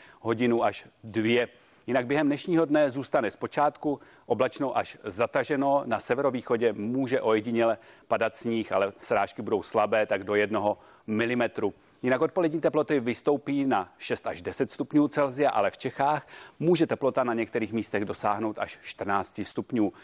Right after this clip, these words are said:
V tisíci metrech na horách předpokládáme teplotu kolem plus dvou. Tepleji bude v Krušných horách až plus pět stupňů Celsia.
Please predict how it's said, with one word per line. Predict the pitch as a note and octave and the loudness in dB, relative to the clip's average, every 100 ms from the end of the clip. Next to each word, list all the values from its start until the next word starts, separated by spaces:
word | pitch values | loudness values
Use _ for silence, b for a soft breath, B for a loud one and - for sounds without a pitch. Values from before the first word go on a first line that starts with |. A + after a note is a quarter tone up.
| B | B
V | - | -4
tisíci | D3 E3 - | -2 -2 0
metrech | D3+ - A#2 | 2 2 -2
na | B2 | -2
horách | A2+ A#2 A#2 | -2 0 0
předpokládáme | - A2 A2+ - G#2+ A2 A2 G#2+ | -2 -8 -6 0 2 2 0 -2
teplotu | G#2+ C3 C3+ | -4 -2 -4
kolem | A#2+ C3 A#2 | 0 2 2
plus | F#2+ G#2+ F2 | -2 -8 -8
dvou. | E2+ A2 G#2 D3+ B B B _ | -6 2 2 2 B B B _
Tepleji | C3+ - F3 E3+ | -2 4 4 4
bude | B2+ F2+ | 2 2
v | |
Krušných | - C#3+ - E3+ | -2 -2 2 2
horách | C#3+ D3 C#3 C3 B B B | 4 2 0 -4 B B B
až | G#2 - | -4 -4
plus | - G2+ - - - | -6 -8 -8 -14 -2
pět | A2 B2+ | 0 0
stupňů | - A2+ - A#2+ | -4 -6 0 0
Celsia. | A2 A2 A2 C3+ G2+ | 2 0 0 -2 -2